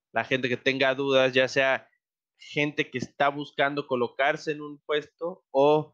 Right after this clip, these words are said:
gente que está buscando gente para un puesto,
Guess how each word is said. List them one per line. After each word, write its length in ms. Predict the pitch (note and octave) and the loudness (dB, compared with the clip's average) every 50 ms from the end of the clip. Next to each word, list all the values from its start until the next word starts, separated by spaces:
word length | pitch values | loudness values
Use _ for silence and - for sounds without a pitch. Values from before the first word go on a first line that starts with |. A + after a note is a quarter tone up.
| _ _ _ _ _ | _ _ _ _ _
gente 400 | _ - D3 C#3 C3 - D3 C3 | _ -6 -6 -6 -6 -6 -10 -10
que 80 | - B2+ | -10 -10
está 180 | A#2+ - C3+ B2+ | -8 -4 -2 -2
buscando 540 | B2+ B2+ A#2+ - - C3 B2+ C3+ C3 C3 | -2 -4 -8 -6 -4 -4 -2 -4 -4 -8
gente 480 | B2 - - C#3+ D3+ D#3+ D#3 - - D3 | -8 -4 -2 -2 0 -2 -2 -6 -10 -8
para 240 | C#3+ - B2+ A#2+ B2 | -4 -2 0 0 0
un 140 | B2+ B2+ _ | -2 -6 _
puesto, 420 | - B2+ C3 A#2+ - _ E3 F3 | -8 -8 -8 -8 -10 _ _ _